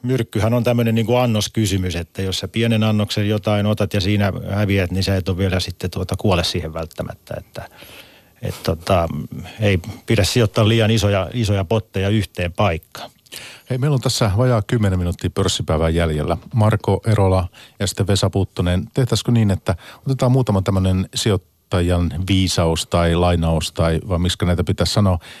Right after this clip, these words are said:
Speaker 2: ää, väitteitä. Ja niistä ensimmäinen,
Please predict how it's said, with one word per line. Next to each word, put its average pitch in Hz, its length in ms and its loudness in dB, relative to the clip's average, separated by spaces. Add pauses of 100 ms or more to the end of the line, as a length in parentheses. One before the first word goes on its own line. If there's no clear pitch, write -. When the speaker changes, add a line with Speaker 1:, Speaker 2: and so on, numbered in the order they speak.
(180)
Speaker 2:
ää, 87 340 2
väitteitä. 95 720 0 (560)
Ja 101 120 2
niistä 135 280 2
ensimmäinen, 92 680 0